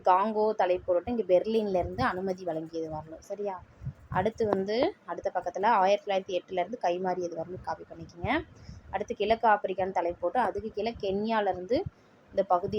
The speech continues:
ஆகும், இது மட்டும் எழுதிக்கலாம். சரியா, அடுத்து ஜெர்மானியர்னு தலைப்பு போட்டு பெல்ஜிய அரசர்ல இருந்து உள்ளாக்கினார். இன்னும் கொஞ்சம் பெரிய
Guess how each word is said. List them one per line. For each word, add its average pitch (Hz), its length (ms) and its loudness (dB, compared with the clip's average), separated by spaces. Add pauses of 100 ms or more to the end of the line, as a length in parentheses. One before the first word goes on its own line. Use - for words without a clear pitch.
ஆகும், 180 300 0
இது 180 180 -2
மட்டும் 190 220 -2
எழுதிக்கலாம். 165 420 -6 (120)
சரியா, 214 260 0 (1000)
அடுத்து 202 200 -2 (120)
ஜெர்மானியர்னு 202 720 2
தலைப்பு 180 240 0
போட்டு 180 160 2 (100)
பெல்ஜிய 196 380 2
அரசர்ல 175 340 -2
இருந்து 214 220 -4
உள்ளாக்கினார். 170 680 -2 (400)
இன்னும் 196 180 -6
கொஞ்சம் 180 200 -4
பெரிய 185 180 2